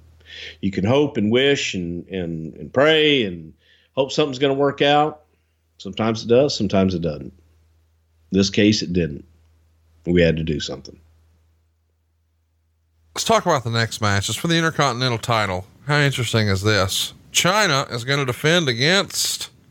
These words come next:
Speaker 2: Chris Jericho. At the No Mercy pay-per-view, Chyna became the first woman to win the Intercontinental title by beating Jeff Jarrett.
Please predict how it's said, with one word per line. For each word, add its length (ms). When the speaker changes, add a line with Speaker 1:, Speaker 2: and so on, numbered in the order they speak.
Speaker 2:
Chris 240
Jericho. 640
At 100
the 60
No 180
Mercy 320
pay-per-view, 640
Chyna 300
became 280
the 80
first 340
woman 280
to 60
win 220
the 120
Intercontinental 580
title 300
by 100
beating 320
Jeff 260
Jarrett. 520